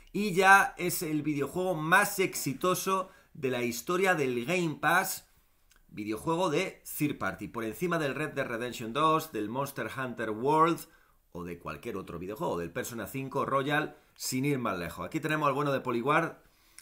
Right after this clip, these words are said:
Ha superado a Megatones como Red Dead Redemption dos, Monster Hunter World, el Game Pass ya lo ha conseguido, ha vuelto a la prensa totalmente inservible. Bueno, eso por supuesto, la prensa aquí se ha comido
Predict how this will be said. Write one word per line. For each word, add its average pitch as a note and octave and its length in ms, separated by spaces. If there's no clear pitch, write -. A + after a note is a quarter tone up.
Ha G3+ 140
superado G3 460
a F3+ 40
Megatones F3+ 540
como C#3+ 240
Red D3 140
Dead C#3+ 100
Redemption C3+ 380
dos, E3 200
Monster C#3 300
Hunter C3 220
World, E3 320
el C#3 120
Game D3+ 260
Pass D#3 280
ya D#3 200
lo D#3 100
ha D3 60
conseguido, D3 440
ha C#3 40
vuelto D3 260
a - 20
la C3 120
prensa D#3 420
totalmente E3+ 880
inservible. F3+ 920
Bueno, E2+ 220
eso - 220
por A2 120
supuesto, D3 760
la G#2 180
prensa C3+ 300
aquí C3 300
se C#3+ 100
ha G#2+ 60
comido A#2+ 480